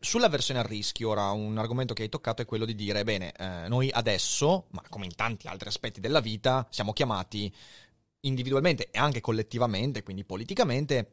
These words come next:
a valutare rischi, cioè costi-benefici, misurandoli e capendo fin dove siamo disposti a, eh, sostenere certi costi, fondamentalmente. Anche ovviamente, perché siamo in un campo aperto su cui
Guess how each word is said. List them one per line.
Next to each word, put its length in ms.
a 180
valutare 760
rischi, 540
cioè 240
costi-benefici, 920
misurandoli 1080
e 100
capendo 460
fin 340
dove 240
siamo 180
disposti 600
a, 1500
eh, 20
sostenere 420
certi 280
costi, 360
fondamentalmente. 920
Anche 280
ovviamente, 720
perché 220
siamo 180
in 60
un 80
campo 320
aperto 500
su 120
cui 280